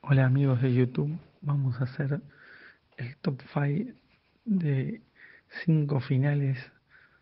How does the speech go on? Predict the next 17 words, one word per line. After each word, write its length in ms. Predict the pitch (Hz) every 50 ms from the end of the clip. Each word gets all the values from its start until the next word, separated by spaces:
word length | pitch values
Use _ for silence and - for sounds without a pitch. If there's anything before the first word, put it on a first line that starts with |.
| _ _ _ _ _
ocurridos 800 | - 131 127 - 143 139 135 139 151 151 147 143 139 135 -
en 80 | 139 131
la 80 | 127
reciente 360 | 127 139 120 120 147 143 131 135
Olimpiada 360 | 131 131 127 139 143 139 131
de 100 | 131 127
Bakú, 400 | 127 123 123 - 165 147 147 160 - - - - - - - - - - - - - -
tanto 300 | - 151 135 131 127 135
absoluta 680 | 127 117 - - - 143 135 143 147 139 139 - 135 127
como 240 | - - 127 127 120
femenina. 680 | 123 - 139 127 127 127 135 151 156 160 160 160 165 160 - - - - - - - _ - - - - - _ _ _ _
Antes 300 | - - 143 139 135 131
de 60 | 127 123
empezar 420 | 113 - 139 123 - - 135 127
este, 560 | 123 107 - - - 127 117 113 117 113 110 - - _ _ _ _ _ - - - _ - - _ _ _ _ _ _ -
este 280 | - - - 143 127
video 600 | 123 127 127 131 135 147 143 139 139 139 139 139